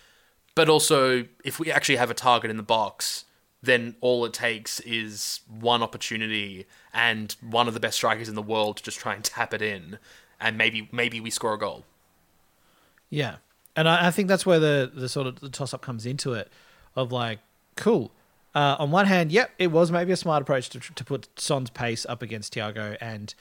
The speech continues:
Speaker 2: to say, go, oh, you know, Kane will be able to, like, outmuscle Christensen, who will go against him. And,
Speaker 1: Hmm.
Speaker 2: um, you know, he might get into some space sort of between the lines for Chelsea and be able to create something. Um,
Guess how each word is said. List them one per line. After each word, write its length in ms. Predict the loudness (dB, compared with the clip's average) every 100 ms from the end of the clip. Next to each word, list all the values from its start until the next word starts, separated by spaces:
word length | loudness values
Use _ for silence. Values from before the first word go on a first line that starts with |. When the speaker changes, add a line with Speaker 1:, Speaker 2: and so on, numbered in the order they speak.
| -20 _ _ _
Speaker 2:
to 100 | -6
say, 340 | -2 0 0 0
go, 280 | -4 -6 -4
oh, 40 |
you 120 | 0 4
know, 140 | 4
Kane 360 | 2 -4 -2 -2
will 80 | 0
be 100 | 2
able 200 | 2 0
to, 120 | -2
like, 340 | -2 -4 -6
outmuscle 500 | -8 -8 -8 -10 -10
Christensen, 460 | -8 -12 -12 -12 -10
who 80 | -10
will 140 | -12 -16 -14
go 220 | -10 -8
against 340 | -8 -10 -12 -10
him. 160 | -10
And, 240 | -10 -14 -16 -14
Speaker 1:
Hmm. 420 | -12 -12 -10 -8
Speaker 2:
um, 500 | -6 -6 -10 -12 -14 _ _ _ -20 _ _ _ _ _ _ _
you 140 | -4
know, 100 | -2
he 100 | 0
might 280 | 0 0 -2
get 180 | -2 -2
into 160 | -2 -4
some 160 | -6
space 640 | -6 -2 -2 -2 -8 -10 -14
sort 220 | -10 -8
of 40 | -6
between 240 | 2 2
the 40 | 4
lines 180 | 2 0
for 80 | -6
Chelsea 500 | -4 -4 -4 -6 -8 -14 _ -4
and 140 | -2 0
be 60 |
able 120 | -2
to 80 | -2
create 320 | -2 0 0
something. 480 | 0 -4 -4 -10 -14 -20 _ _ _
Um, 420 | -4 -2 -2 -6